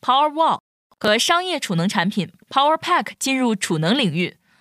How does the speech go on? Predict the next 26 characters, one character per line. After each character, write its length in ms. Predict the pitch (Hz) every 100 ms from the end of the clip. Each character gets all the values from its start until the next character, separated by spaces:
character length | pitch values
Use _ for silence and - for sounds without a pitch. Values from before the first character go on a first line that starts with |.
| - -
二 160 | 330 339
零 100 | 359
一 80 |
九 200 | 370 220
年， 320 | 160 156 170 - _
公 180 | 269 285
司 180 | 285 285
正 180 | 349 294
式 120 | 226
推 180 | 233 220
出 280 | 247 240 - -
面 180 | 262 240
向 240 | 240 202
公 180 | 202 330
用 160 | 339 269
事 140 | 262
业 160 | 226 180
级 160 | 190
别 180 | 180 156
的 140 | 165
大 260 | - 294 277
型 220 | 240 180
储 140 | 202 160
能 160 | 156
系 160 | 202 220
统 240 | 202 160